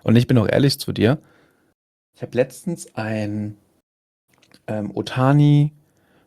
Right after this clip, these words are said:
Topps Now Autogramm gesehen. Und ich hab mir für ein O-, Ohtani Autogramm so ein Budget gesetzt. Ich hab gesagt, okay, pass auf, wenn ich eins finde zu dem Preis, würde ich zuschlagen,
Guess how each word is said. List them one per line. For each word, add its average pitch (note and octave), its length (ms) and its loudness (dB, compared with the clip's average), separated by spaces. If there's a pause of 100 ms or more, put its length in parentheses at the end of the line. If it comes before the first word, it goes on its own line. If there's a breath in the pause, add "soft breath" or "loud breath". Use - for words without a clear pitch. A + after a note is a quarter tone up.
Topps - 320 -4
Now A2 220 4
Autogramm F#2+ 500 -2
gesehen. F#2+ 560 -2 (1040)
Und A#2 140 2
ich - 120 0
hab C#3+ 140 0
mir D#3 140 4
für B2+ 260 2
ein B2 400 0 (160)
O-, - 140 -10 (100)
Ohtani C#3 420 4
Autogramm A#2+ 640 2
so A2+ 120 0
ein G#2 100 -2
Budget G2 320 -2
gesetzt. F#2 420 -2
Ich C#3+ 120 2
hab D3+ 80 0
gesagt, A#2+ 160 0
okay, E3 260 0
pass A#2+ 220 -4
auf, G#3+ 340 2 (720)
wenn B2+ 100 0
ich B2+ 140 0
eins G#2+ 180 -4
finde E3 420 -2
zu - 120 -8
dem G#2 180 -6
Preis, C3 520 0
würde A2+ 140 0
ich G#2+ 120 -6
zuschlagen, F3 840 0